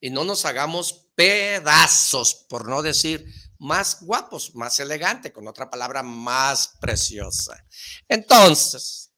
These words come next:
tons, mami, tons, ¿qué, mami? Agárrate, primo. Agárrate porque te abro la puerta. Café y Negocios, a través de un año que tenemos, porque ya ajustamos un año,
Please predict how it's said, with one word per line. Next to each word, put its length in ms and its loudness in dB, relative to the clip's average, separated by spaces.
tons, 540 4
mami, 380 -4
tons, 420 2
¿qué, 340 4
mami? 540 2
Agárrate, 440 2
primo. 340 -6
Agárrate 1500 4
porque 540 -2
te 160 -10
abro 240 -4
la 180 -4
puerta. 540 -4
Café 360 2
y 60 0
Negocios, 1400 0
a 160 -4
través 580 0
de 140 2
un 220 -2
año 280 0
que 120 -6
tenemos, 480 -4
porque 300 -8
ya 120 -2
ajustamos 760 -4
un 180 -4
año, 400 -8